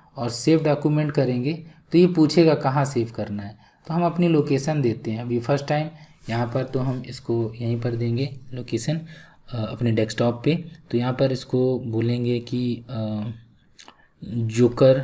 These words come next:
कैप, जो भी आपको नाम देना है वो आप दे सकते हो। सेव कर दिया। अभी आपको डॉक्यूमेंट में जाना है, न्यू डॉक्यूमेंट में, और कभी भी लगता है कि आपको वो प्रोजेक्ट दोबारा से ओपन करना है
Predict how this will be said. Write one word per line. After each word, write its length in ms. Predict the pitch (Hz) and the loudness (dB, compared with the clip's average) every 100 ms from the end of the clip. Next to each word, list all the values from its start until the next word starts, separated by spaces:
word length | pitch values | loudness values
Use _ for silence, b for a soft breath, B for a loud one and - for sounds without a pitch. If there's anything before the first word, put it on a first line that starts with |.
| - - - - - _ _ _ _ _ _ _ _ - _ - - - - - - - | -4 -14 -20 -20 -20 _ _ _ _ _ _ _ _ -20 _ -20 -20 -20 -18 -20 -8 -2
कैप, 360 | 107 - - - - - - - - _ _ _ _ _ _ _ _ _ _ | -2 -4 -12 -10 -8 -8 -10 -18 -18 _ _ _ _ _ _ _ _ _ _
जो 160 | 135 175 | 6 8
भी 140 | 175 | 8
आपको 480 | 175 147 - 143 143 127 | 6 4 0 -2 -2 -4
नाम 220 | 113 113 | -8 -6
देना 200 | 113 117 | -6 -8
है 60 | |
वो 100 | 120 | -10
आप 120 | 110 98 | -10 -12
दे 200 | 95 110 | -14 -16
सकते 360 | 120 - - | -18 -20 -16
हो। 80 | 139 | -16
सेव 300 | - 117 104 - | -8 -6 -6 -10
कर 80 | |
दिया। 280 | 98 - 117 - b b - | -18 -18 -20 -20 b b -6
अभी 240 | 135 156 | 4 6
आपको 260 | 165 147 151 | 8 6 0
डॉक्यूमेंट 540 | 120 120 - 151 143 | 0 -2 -2 -2 -2
में 160 | 147 143 | -4 -4
जाना 260 | 135 131 131 | -4 -4 -6
है, 320 | 135 170 - | -6 -6 -8
न्यू 200 | 123 117 | -4 -2
डॉक्यूमेंट 640 | 120 120 - 123 123 123 135 | -2 -6 -6 -4 -4 -6 -6
में, 160 | 160 B B B - | -8 B B B -8
और 100 | 127 | -6
कभी 320 | 127 147 160 | 0 4 6
भी 120 | 185 | 6
लगता 320 | 180 160 - 165 | 4 2 -2 -2
है 100 | 156 | -2
कि 120 | 156 | -4
आपको 320 | 139 139 143 | -4 -4 -4
वो 80 | 139 | -4
प्रोजेक्ट 420 | 139 127 127 123 | -2 -2 -2 -2
दोबारा 340 | 117 110 107 | -4 -4 -6
से 140 | 117 113 | -6 -6
ओपन 260 | 107 110 | -6 -8
करना 340 | 107 107 104 104 | -10 -10 -12 -14
है 300 | - _ | -16 _